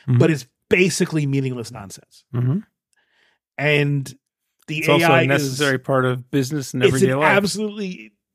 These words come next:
Speaker 2: necessary part of communication. The A I is doing, it is, is give, you're giving it the, the pieces of context it needs, and it's making up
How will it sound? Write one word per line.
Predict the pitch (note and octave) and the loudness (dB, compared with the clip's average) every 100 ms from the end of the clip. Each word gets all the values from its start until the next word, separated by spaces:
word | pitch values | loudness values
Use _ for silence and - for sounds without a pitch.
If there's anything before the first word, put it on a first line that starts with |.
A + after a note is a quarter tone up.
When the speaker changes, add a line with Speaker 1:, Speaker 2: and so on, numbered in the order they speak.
| A3 | _
Speaker 2:
necessary | F#3+ F3+ F#3+ G3+ - F#3 E3 | 0 2 2 0 0 0 0
part | D3 E3 D3+ | 0 0 0
of | C3+ | -4
communication. | - D3 C3 C3 A2 - _ _ _ _ _ - | -8 -8 -6 -10 -10 -20 _ _ _ _ _ -6
The | D#3 E3 | 0 2
A | F#3 | 4
I | F3 | 4
is | E3+ D3 | 2 0
doing, | B2+ D#3 E3 D#3 D3 C#3+ - _ | -2 0 2 2 0 -8 -12 _
it | D#3 E3+ | -8 -4
is, | D3+ B2 - - | -6 -6 -12 -6
is | D3 C3+ C3 B2 | -2 -2 -2 -6
give, | A#2+ E3 F3 | 0 2 2
you're | E3+ D3+ | 0 -2
giving | C3+ F3 G#3+ | 2 4 6
it | G#3 G3+ _ _ _ | 4 2 _ _ _
the, | D#3 C3+ C3 | 0 2 0
the | C3 B2 | -2 -2
pieces | - D#3+ D#3+ | 0 -2 2
of | D3 | 0
context | C#3 D#3 D3+ D3+ C3+ | 2 0 2 0 0
it | C#3+ | -4
needs, | C3+ C3+ B2+ | -2 0 -2
and | B2+ C#3 | -2 -2
it's | C3 A#2+ - - _ _ _ _ | -2 -4 -12 -14 _ _ _ _
making | D3+ C#3+ D#3+ E3+ D3+ | -2 0 2 0 2
up | D3 C#3 | 0 -2